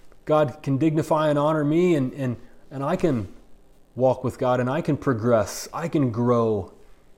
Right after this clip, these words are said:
in my life, which seems to be the kind of thing Paul's talking about in Second Timothy,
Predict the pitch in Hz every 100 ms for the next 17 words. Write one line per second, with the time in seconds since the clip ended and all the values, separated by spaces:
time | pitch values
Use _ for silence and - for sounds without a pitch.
0 | - 139 113 110 110 107 - - - -
1 | 135 123 - 196 214 - 165 143 165 151
2 | - 170 165 156 185 170 160 - - 175
3 | 170 202 190 151 120 90 - - - -
4 | - - - _ - - - 110 143 120
5 | 104 135 104 92